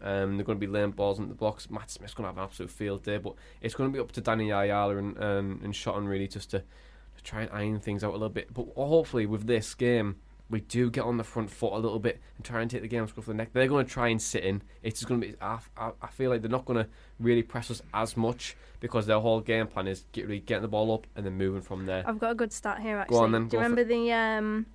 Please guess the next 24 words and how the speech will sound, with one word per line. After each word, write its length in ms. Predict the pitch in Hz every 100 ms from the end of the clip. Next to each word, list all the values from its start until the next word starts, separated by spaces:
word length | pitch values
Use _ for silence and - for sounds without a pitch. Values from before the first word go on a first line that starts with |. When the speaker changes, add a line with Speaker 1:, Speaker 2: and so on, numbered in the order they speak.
| - - -
Speaker 2:
when 140 | - 233
we 80 |
previewed, 560 | 233 240 220 214 208 202 - -
uh, 220 | 208 196
Brentford 540 | 208 208 208 - 165 190
and 100 | 180
they 60 |
lost 340 | 196 190 - -
to 140 | 190
Birmingham 560 | 196 196 196 185 175 175
and 260 | 175 170
it 80 | -
was 100 | 185
a 40 |
proper 220 | 185 185 190
fifa 360 | - 196 196
game? 320 | 185 - - 196 196
Speaker 1:
Yep. 180 | 226 - -
Speaker 2:
Well, 120 | - 196
this 260 | 208 -
is, 320 | 190 190 - - -
like, 280 | 185 185 - - - - - - - - - -
even 260 | - 196 190
better. 300 | 185 180